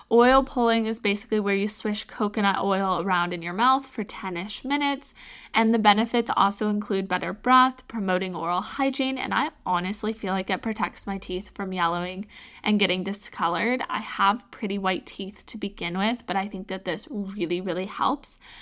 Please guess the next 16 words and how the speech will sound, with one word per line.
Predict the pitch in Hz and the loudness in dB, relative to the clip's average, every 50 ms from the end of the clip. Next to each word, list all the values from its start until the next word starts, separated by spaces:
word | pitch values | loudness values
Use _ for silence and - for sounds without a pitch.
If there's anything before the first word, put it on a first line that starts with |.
| - - - - - - | -20 -20 -20 -10 -2 0
I | 202 | 2
use | 214 220 233 247 247 247 247 247 240 | 2 4 4 6 6 6 4 4 2
Luminex | - - - 202 190 180 185 185 190 214 226 247 254 262 - - 330 - - - - - | -2 -4 -6 -6 -6 -6 -6 -6 -4 -2 0 2 2 2 0 -2 -8 -12 -12 -12 -12 -12
teeth | - - - 208 196 208 - | -12 -8 -6 -4 -4 -4 -2
whitening | 220 220 226 226 - 240 240 240 | 0 0 0 -2 -2 -4 -4 -4
strips | 233 - - 247 226 220 - - - | -4 -2 -2 -2 -2 -2 -4 -6 -4
off | 269 196 196 202 | -2 -2 -2 -2
of | 185 208 | -6 -6
Amazon, | - - 190 185 185 202 208 214 208 208 214 220 233 - | -6 -6 -6 -6 -4 -4 0 2 2 2 2 0 -2 -4
which | - 208 208 - | -4 -4 -4 -2
are | 208 196 | -4 -4
in | 185 - 208 220 | -2 -2 -2 -2
my | 220 208 | -2 -2
Amazon | 190 - 220 226 233 240 233 226 233 | -2 -2 -4 -4 -2 0 0 0 0
storefront, | 240 - - 220 220 233 240 233 - 233 233 220 220 233 - - _ - - - - - - - - | -4 -6 -4 -4 -4 -4 -4 -2 -2 0 0 0 -2 -4 -8 -12 _ -20 -20 -20 -20 -20 -16 -8 -2
and | 202 214 214 208 208 208 208 190 | 0 4 4 6 6 6 4 2